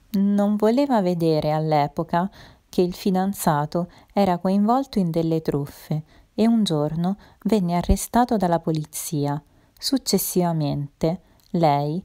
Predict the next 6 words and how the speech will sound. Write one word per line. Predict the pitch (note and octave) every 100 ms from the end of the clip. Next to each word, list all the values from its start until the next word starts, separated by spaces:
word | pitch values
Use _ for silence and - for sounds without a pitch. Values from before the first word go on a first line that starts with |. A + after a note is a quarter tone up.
| _ _
si | - G#3+
trasferì | G#3+ G#3+ - A#3+ B3+
a | B3
Barcellona. | E3+ E3+ - F3+ D#3 C#3+ C#3+ C#3+ C#3+ - _ _ _
Ora | - A#3+ F#3+ F3 F3 G3+
Carmine | - F3 D#3+ D#3+ E3+ E3+ G3